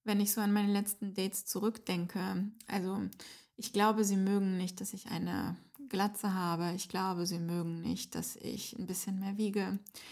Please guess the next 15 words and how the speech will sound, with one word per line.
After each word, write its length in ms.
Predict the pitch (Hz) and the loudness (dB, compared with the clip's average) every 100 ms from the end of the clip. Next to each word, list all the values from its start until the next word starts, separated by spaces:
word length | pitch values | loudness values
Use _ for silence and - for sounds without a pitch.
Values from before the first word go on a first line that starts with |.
| - - - _ | -16 -16 -20 _
Ich 180 | 208 - | -4 2
glaube, 400 | 208 196 185 185 | 6 6 6 4
sie 100 | 175 | 4
mögen 380 | 175 175 170 165 | 4 2 2 0
nicht, 220 | 185 - | -2 -4
dass 140 | - | -4
ich 140 | 196 220 | -2 -2
ein 80 | |
Kind 320 | 208 226 220 226 | 2 4 6 4
habe. 560 | 202 185 185 180 - | 2 2 0 -2 -2
Ich 140 | 196 - | -4 -2
glaube, 360 | 175 170 175 | 0 0 -2
sie 140 | - 175 | -4 -4
mögen 420 | 175 170 165 165 | -2 0 0 -2
nicht, 440 | 165 190 - - | -2 -2 -6 -12